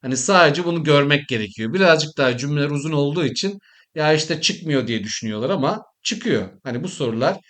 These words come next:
bu mantık hala devam ediyor. Yani şurada bakın çoğu soruyu, e, hiç çevirmeden halledebiliyoruz. Bundan dolayı da doğru yanıtımız burada Edirne seçeneği. Avrupalılar bu toprakları istila etmeden önce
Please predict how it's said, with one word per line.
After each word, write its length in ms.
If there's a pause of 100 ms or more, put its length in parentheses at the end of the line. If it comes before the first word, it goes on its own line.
(360)
bu 100
mantık 600
hala 400
devam 360
ediyor. 380 (180)
Yani 260
şurada 300
bakın 320
çoğu 260
soruyu, 460 (460)
e, 260
hiç 200
çevirmeden 680 (340)
halledebiliyoruz. 960 (200)
Bundan 380
dolayı 240
da 120
doğru 220
yanıtımız 500
burada 320
Edirne 340
seçeneği. 480 (600)
Avrupalılar 960
bu 140
toprakları 680
istila 760
etmeden 440
önce 580